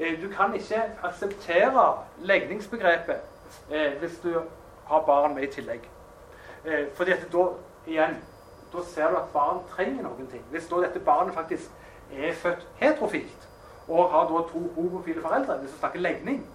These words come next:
så, så vil alle forstå, eh, at, eh, dette er jo et overgrep. Så da trenger de noen ting. Eh,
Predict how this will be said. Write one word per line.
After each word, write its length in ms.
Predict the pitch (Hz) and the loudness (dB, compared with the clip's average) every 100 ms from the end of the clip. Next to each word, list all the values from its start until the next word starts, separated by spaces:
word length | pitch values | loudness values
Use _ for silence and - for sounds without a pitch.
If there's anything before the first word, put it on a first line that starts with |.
| - - - - - | -20 -20 -20 -20 -20
så, 420 | - - 220 247 - | -2 6 6 6 -4
så 100 | 226 | -2
vil 120 | 202 208 | 2 2
alle 200 | 170 180 | 2 0
forstå, 360 | 226 - 311 - - - - - - - | -6 2 6 6 4 -6 -20 -20 -20 -6
eh, 140 | 160 175 | 0 2
at, 340 | 185 - - | 2 -2 -6
eh, 320 | 156 147 139 135 - - - - - - - | -2 0 -2 -8 -14 -20 -20 -20 -20 -20 -12
dette 280 | 160 - 175 | -10 -8 -4
er 100 | 143 | -4
jo 120 | 143 | -4
et 120 | - | -6
overgrep. 440 | 143 131 135 - - - - - - - - - | -6 -6 -6 -8 -18 -20 -20 -20 -20 -20 -20 -16
Så 120 | 165 180 | -6 -4
da 120 | 180 - | -4 -2
trenger 280 | 202 294 | 0 0
de 80 | 226 147 | -2 -4
noen 180 | 135 131 | -8 -12
ting. 120 | 127 - - - - - - | -14 -16 -20 -20 -20 -20 -4
Eh, 220 | 170 170 | 0 2